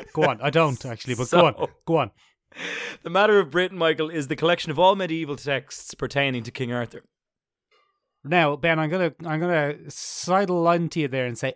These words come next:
Speaker 1: all medieval texts. Do we have them all?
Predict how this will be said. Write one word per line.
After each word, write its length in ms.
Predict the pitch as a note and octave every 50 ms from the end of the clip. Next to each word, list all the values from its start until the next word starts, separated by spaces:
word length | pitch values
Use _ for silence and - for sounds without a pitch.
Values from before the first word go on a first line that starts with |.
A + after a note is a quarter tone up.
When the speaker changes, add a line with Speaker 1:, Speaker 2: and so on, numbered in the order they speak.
| - _
Speaker 1:
all 420 | E3+ F#3 G3 A3 B3+ B3 B3 A#3+
medieval 580 | A3 G#3+ G#3+ G#3 F#3+ F#3+ F#3 F#3 F3 F3 E3+ E3
texts. 440 | - F3+ D3+ A#2 - _ - - - _ _ _ _ _ _
Do 80 | E3+
we 120 | E3 F3+ D#3
have 320 | B2 C#3 A#3 C#4+ D#4 D4+
them 140 | - G#3 E3+
all? 280 | C#3+ A2 F#2+ - -